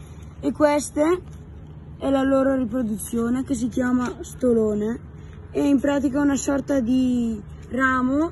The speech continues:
orizzontale che, da cui genera le radici che dopo fa-, daranno vita a una nuova pianta.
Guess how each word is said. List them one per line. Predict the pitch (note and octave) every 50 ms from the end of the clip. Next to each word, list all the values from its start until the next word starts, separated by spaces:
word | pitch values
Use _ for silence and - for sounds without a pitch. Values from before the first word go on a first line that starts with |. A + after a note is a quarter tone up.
| - - -
orizzontale | A#3 A#3+ B3 B3 A3+ F#3+ B3 A#3+ A3+ G3+ - A3 G#3+ G3+ G3 G3 G#3 A3+ C4 D4 - - - - - - - - - - - - - - - - - - - - - - - - - - - -
che, | - D4 D4 C#4+ C#4 C4+ B3+ B3 A#3 A3+ G#3 F#3+ - D3+ -
da | - C4+ C#4
cui | - - D4 D4+ D4 C#4+ C#4 B3+ A#3+ G#3 G#3+ - - - - - -
genera | G3+ C4+ D4 D4 C#4+ C#4 C4 C4 B3+
le | B3+ B3+ B3+ B3+
radici | C4 C#4 C#4 A#3 B3 B3 A3 - - B3 C#4 E4 - - - - - - - - - - - - - - - - - - - - - - - - - - - - - - - - - - - - - - -
che | - - C#4+ C4+
dopo | A3 B3 B3 B3 - - C#4 C#4+ D4 C#4+ C4+ C4 - - -
fa-, | - - C4 B3 A3+
daranno | A3+ B3 B3 A#3+ A#3+ B3 B3+ A#3+
vita | A3 A#3+ G3 B3
a | B3
una | B3 B3
nuova | A#3+ A#3 A#3 A#3 A3+ A3
pianta. | - G#3+ G#3 G#3 G3+ G3+ F3+ - G3